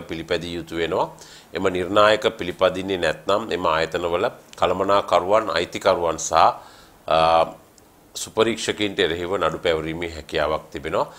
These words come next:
ඒ නිසා අදාළ ගැසට් පත්‍රයේ ප්‍රකාරව ඔබේ ආයතනය සෞඛ්‍ය ආරක්ෂිත ක්‍රම අනුගමනය කිරීමට, අ, සියලු අවස්ථාවලදී සූදානම් කර තබන මෙන්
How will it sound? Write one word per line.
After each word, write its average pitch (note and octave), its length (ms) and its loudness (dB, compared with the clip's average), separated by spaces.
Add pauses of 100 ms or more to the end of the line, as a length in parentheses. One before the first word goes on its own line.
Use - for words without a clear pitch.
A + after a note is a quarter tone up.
(240)
ඒ F3+ 120 -2
නිසා G#2 320 4 (340)
අදාළ F2+ 360 2
ගැසට් E2+ 380 -4
පත්‍රයේ F2+ 340 -2
ප්‍රකාරව E2 540 0
ඔබේ F2+ 320 -2
ආයතනය D#2 500 0 (380)
සෞඛ්‍ය F#2+ 420 0
ආරක්ෂිත F2+ 460 2 (120)
ක්‍රම F#2+ 220 -2
අනුගමනය E2 580 0
කිරීමට, D2+ 440 -8
අ, B2 100 0 (560)
සියලු G2+ 460 0
අවස්ථාවලදී D#2+ 760 -2
සූදානම් D#2+ 560 -4
කර D#2+ 180 -6
තබන D2+ 340 -6
මෙන් F2 160 -6